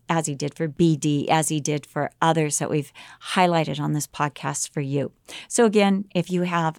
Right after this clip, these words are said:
a story, if you have a suggestion, if you even just have a comment, um, we'd like you to send that to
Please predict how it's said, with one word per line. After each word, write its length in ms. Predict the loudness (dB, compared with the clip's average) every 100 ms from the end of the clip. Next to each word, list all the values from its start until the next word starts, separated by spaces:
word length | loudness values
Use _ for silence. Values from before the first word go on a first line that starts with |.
| -6
a 80 | -4
story, 760 | -4 -4 -2 2 2 0 -4 -6
if 160 | -8
you 140 | -4 0
have 240 | 0 0
a 80 | -6
suggestion, 920 | -6 -8 -8 0 0 0 -8 -6 -4
if 120 | -4
you 120 | -2 0
even 280 | 0 -2
just 220 | -2 -6 -4
have 180 | -2
a 60 | -2 -4
comment, 600 | -10 -2 0 -2 -6 -20 -20 -18 -18 -14 2
um, 300 | 4 4 4
we'd 220 | 2 4
like 240 | 2 2
you 80 | -4
to 100 | -2
send 300 | -2 0 2
that 180 | 0 -4 -6 -2
to 340 | 0 -2 -4